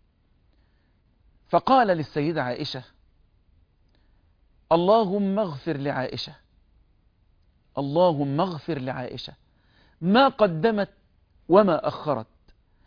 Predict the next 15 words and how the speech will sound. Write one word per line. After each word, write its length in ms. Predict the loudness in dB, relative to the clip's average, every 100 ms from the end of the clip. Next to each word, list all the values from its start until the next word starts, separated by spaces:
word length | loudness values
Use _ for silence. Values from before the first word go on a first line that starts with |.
| _ _ 0
وما 520 | 4 6 4 2 0
أسرت 760 | 0 0 0 -2 -6 _ -20 _ _ _ 2
وما 340 | 4 4 2
أعلنت". 400 | -2 -2 -4 -6 -14 _ -20 _ _ _ _ _ _ _ _ _ _
فضحكت 600 | 2 4 4 0 -4 -6
السيدة 440 | -8 -6 -4 -2 -4
عائشة 400 | -4 -6 -6 -4
رضي 260 | -4 -2 -2
الله 320 | -2 -2 -2
عنها 280 | -6 -8 -10 _ _ _ _ -2
حتى 480 | 2 2 2 0 2
سقط 460 | 2 2 2 2
رأسها 520 | 0 -2 0 0 2
في 160 | 0 -2
حجرها 480 | -2 -6 -6 -8